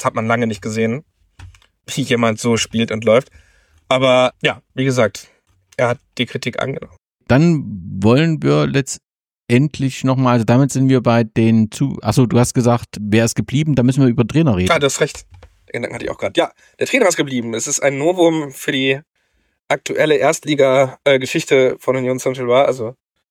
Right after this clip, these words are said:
Speaker 1: vor neunzig Jahren war es vielleicht auch noch mal, auch schon mal so. Aber seit dem Aufstieg zwanzig einundzwanzig, zwanzig zwanzig haben wir das erste Mal einen Trainer halten können. Ja, aber das ging ziemlich geräuschlos und beide Seiten waren da auch zufrieden. Es wurde halt ein bisschen verhandelt nach der Meisterschaft. Das heißt, die erste Woche oder die ersten zwei Wochen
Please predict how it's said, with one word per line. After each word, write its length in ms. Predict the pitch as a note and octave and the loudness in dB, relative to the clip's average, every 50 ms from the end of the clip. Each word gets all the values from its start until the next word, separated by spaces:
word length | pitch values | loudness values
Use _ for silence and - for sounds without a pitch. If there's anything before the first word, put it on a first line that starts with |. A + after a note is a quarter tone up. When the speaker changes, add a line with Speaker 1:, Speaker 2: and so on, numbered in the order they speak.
| _ | _
Speaker 1:
vor 160 | _ - C3 | _ -6 -2
neunzig 300 | C3 B2+ B2+ - C3+ - | 0 0 0 -2 -6 -4
Jahren 320 | - C3+ B2+ B2+ C#3 C#3 C3+ | 0 0 2 2 0 0 -2
war 80 | B2+ | -4
es 80 | A#2 - | -4 -4
vielleicht 260 | - A#2+ A#2 A#2 - | -4 -4 -6 -4 -2
auch 100 | - B2+ | -4 -2
noch 100 | D3 C#3 C3+ | -2 0 0
mal, 140 | C3+ C3 | 0 0
auch 120 | - - C3+ | 0 -2 -4
schon 160 | - - D3 | -2 -2 0
mal 100 | C#3+ C#3 | 0 0
so. 220 | C#3 C#3+ C#3+ D3 - _ _ _ _ _ _ _ _ _ _ - | 2 0 -2 -2 -4 _ _ _ _ _ _ _ _ _ _ -2
Aber 220 | - C3 C3 C3 | -2 2 2 2
seit 180 | B2 C3+ B2+ - | 2 0 -2 -2
dem 120 | C#3 - | -2 0
Aufstieg 580 | - B2+ B2+ - - - B2 B2 - - - - | 0 0 -2 -2 -6 -6 -6 -6 -6 -10 -16 -16
zwanzig 560 | - - - A2+ A#2+ A#2+ - A#2+ - - - _ | -12 -8 -6 -6 -6 -8 -10 -14 -14 -16 -20 _
einundzwanzig, 800 | - - - A#2+ A#2+ B2 A#2+ A#2 A2+ - - A#2+ A2 A#2 C3 - | -14 -6 -4 -4 -4 -4 -6 -8 -10 -12 -8 -6 -6 -6 -6 -12
zwanzig 240 | - - C3+ - C3+ | -20 -20 -20 -20 -12
zwanzig 280 | - B2+ B2 C3 B2+ _ _ _ _ _ _ _ _ _ _ | -12 -12 -12 -12 -16 _ _ _ _ _ _ _ _ _ _
haben 140 | - C3 C3 | -6 -4 -2
wir 60 | B2+ | -2
das 80 | A#2+ C3 | -2 -2
erste 200 | - - - D#3 | -4 -4 -2 -4
Mal 60 | A#2+ | -6
einen 80 | A#2 | -6
Trainer 280 | A#2+ - C#3 D3+ D#3 C#3+ | -4 -2 0 0 0 0
halten 180 | D3+ C#3+ - C3+ | 0 -2 -4 -2
können. 240 | - E3+ F3+ G#3 _ _ _ _ _ _ _ _ _ _ _ _ | -4 -4 -6 -6 _ _ _ _ _ _ _ _ _ _ _ _
Ja, 120 | D3+ D#3 C#3+ | 0 2 2
aber 160 | C3 C3 C#3+ | 4 2 2
das 100 | C#3 - | 0 0
ging 160 | - F3+ F3 | -2 -6 -8
ziemlich 240 | D#3+ - E3 D#3 C#3 | -6 -4 -6 -6 -4
geräuschlos 580 | - C#3 B2 B2+ C3+ C3+ - B2+ A#2+ A#2 A2+ - | -4 0 0 0 0 0 -2 -4 -4 -4 -4 -6
und 300 | - A#2+ B2 B2 - - _ | -8 -10 -10 -14 -16 -20 _
beide 340 | - - - B2 A#2+ A#2+ B2+ | -20 -4 0 2 2 2 2
Seiten 300 | B2 C3 A#2+ A#2+ B2 A#2 | 0 0 0 0 0 -2
waren 160 | B2 A#2+ B2+ | -2 0 0
da 80 | A#2+ | 0
auch 80 | A2+ A#2 | -2 -2
zufrieden. 520 | - - B2+ - D3+ E3 E3 E3+ E3 F3 - _ _ _ _ _ _ _ _ _ | -4 -12 -10 -6 -6 -4 -4 -4 -6 -8 -10 _ _ _ _ _ _ _ _ _
Es 140 | C3+ B2+ | -8 -6
wurde 240 | C#3 C#3 D3+ D3+ C#3+ | -2 0 2 2 2
halt 160 | D3 D3 D3+ | 2 0 0
ein 60 | D3+ D3 | -2 -4
bisschen 240 | D3 - - D#3 | -4 -4 -4 -8
verhandelt 580 | - - B2+ B2+ C#3 E3+ F#3+ G3 G3 - - - | -4 -2 0 0 0 0 0 0 0 0 0 -2
nach 140 | E3 D#3+ E3 | -4 -4 0
der 120 | - E3 | 0 0
Meisterschaft. 540 | D#3+ D#3 D#3+ E3+ F3 E3 - - E3+ E3 - | 2 2 0 0 -2 -4 -2 -2 -2 -2 -2
Das 100 | C#3+ - | -4 -4
heißt, 180 | C#3 B2+ - - | -4 -4 -4 -4
die 40 | |
erste 320 | - G#2 C3 - - C3+ B2+ | -2 -2 -2 -2 -4 -4 -4
Woche 200 | C3 C3+ - - | -4 -2 -2 -2
oder 140 | B2 A#2+ A#2+ | -2 0 0
die 60 | A#2 | 0
ersten 260 | A#2+ A#2+ - - C3+ | 0 -2 -2 -8 -12
zwei 220 | - - B2 B2+ | -4 -2 0 0
Wochen 220 | C3 B2 B2 C3 | 0 -2 -4 -6